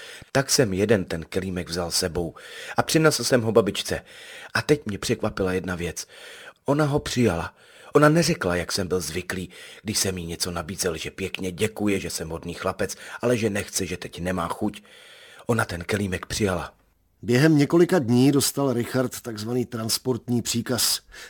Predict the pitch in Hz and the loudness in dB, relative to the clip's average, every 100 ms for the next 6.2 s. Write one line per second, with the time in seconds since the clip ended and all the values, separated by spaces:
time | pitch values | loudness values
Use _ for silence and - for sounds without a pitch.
0 | - 127 160 - - 139 123 131 135 110 | -2 2 4 4 2 2 4 4 4 0
1 | 107 98 123 123 95 101 120 - 131 131 | -2 -2 -2 -2 -4 -2 0 0 2 2
2 | 120 110 104 95 107 127 110 120 117 107 | 2 -2 -4 -4 -2 0 2 0 0 -2
3 | 101 113 117 - 131 117 127 107 - - | -6 -4 -4 -2 -4 -2 0 0 -4 -8
4 | 113 117 - 110 113 104 107 107 - 113 | -2 -2 0 0 0 0 0 -2 0 0
5 | 107 - _ _ - - - - 139 131 | 0 -4 _ _ -20 -6 -2 0 2 4
6 | 127 120 | 4 2